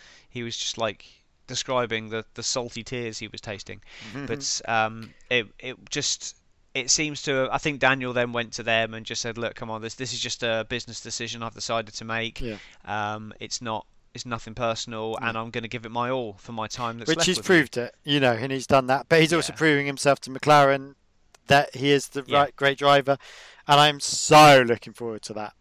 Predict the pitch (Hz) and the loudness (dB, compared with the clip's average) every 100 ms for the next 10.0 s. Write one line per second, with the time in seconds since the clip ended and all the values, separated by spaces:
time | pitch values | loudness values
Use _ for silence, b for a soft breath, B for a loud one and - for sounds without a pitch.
0 | _ _ 131 127 - - 139 127 123 - | _ _ -16 -14 -14 -2 4 4 2 -4
1 | - 127 123 127 131 B B B 135 - | -10 -6 -4 -2 -4 B B B -6 4
2 | 147 139 131 127 120 117 113 107 - - | 6 8 6 2 0 -2 -2 -6 -12 -2
3 | 131 127 131 131 127 117 120 - 131 127 | 0 0 -2 -12 -10 -8 -8 -8 -8 -4
4 | 131 123 120 117 127 120 165 156 143 - | -2 -4 -8 -6 -2 0 2 0 -2 -6
5 | 147 127 - - - 131 120 135 123 117 | -6 -6 -10 -12 -8 -6 -6 -6 -6 -6
6 | 120 113 117 110 107 - 107 196 254 190 | -8 -10 -10 -10 -8 -8 -4 4 8 8
7 | - - 202 139 110 107 107 165 170 175 | 6 6 6 6 2 -8 4 4 6 4
8 | 180 180 180 202 196 143 123 - - 123 | 4 2 6 8 8 2 -2 -2 -12 0
9 | 127 127 127 151 - - 147 147 - - | 4 6 4 -2 -4 2 4 4 0 -10